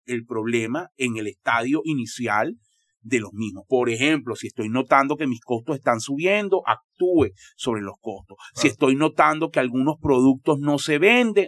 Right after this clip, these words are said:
Speaker 1: redefino mi portafolio. Si estoy notando que algunos vendedores no están vendiendo como deben, redefino mi, eh, lo que son mi cartera de, de, de vendedores. Otro punto clave, hay muchos,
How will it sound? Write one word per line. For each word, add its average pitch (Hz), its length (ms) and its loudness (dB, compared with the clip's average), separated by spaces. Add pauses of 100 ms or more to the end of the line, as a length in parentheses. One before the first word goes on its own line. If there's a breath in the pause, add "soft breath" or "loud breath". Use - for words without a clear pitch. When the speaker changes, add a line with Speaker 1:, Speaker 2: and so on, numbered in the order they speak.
(120)
Speaker 1:
redefino 123 760 -4
mi 123 80 0
portafolio. 104 840 -6 (240 soft breath)
Si - 120 -10
estoy 139 260 -4
notando 160 640 -2
que - 80 0
algunos 135 380 0
vendedores 156 640 4
no 127 80 -2
están 131 280 -2
vendiendo 147 480 -2
como 139 320 -2
deben, 220 360 6 (240 loud breath)
redefino 131 920 -2 (160 soft breath)
mi, 127 600 2
eh, 113 520 0 (200 loud breath)
lo 123 220 0
que 117 120 -6
son 117 200 -2
mi 135 120 2
cartera 123 520 2
de, 127 220 2
de, 110 280 -2
de 110 160 -4
vendedores. 101 720 -2 (280 soft breath)
Otro 147 400 2
punto 165 340 -2
clave, 131 460 4
hay 139 80 2
muchos, 185 400 -2